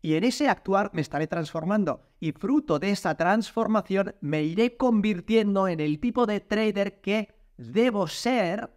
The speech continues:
para poder conseguir los resultados que digo que son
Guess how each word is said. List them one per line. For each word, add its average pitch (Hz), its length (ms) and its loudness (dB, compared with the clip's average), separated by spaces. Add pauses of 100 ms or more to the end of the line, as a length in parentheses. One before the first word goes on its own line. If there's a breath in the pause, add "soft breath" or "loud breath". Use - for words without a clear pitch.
(420)
para 151 200 2
poder 220 280 0
conseguir 233 800 2
los 143 180 -2
resultados 208 560 -2
que 208 220 2
digo 226 560 0 (220)
que 139 120 -4
son 196 380 0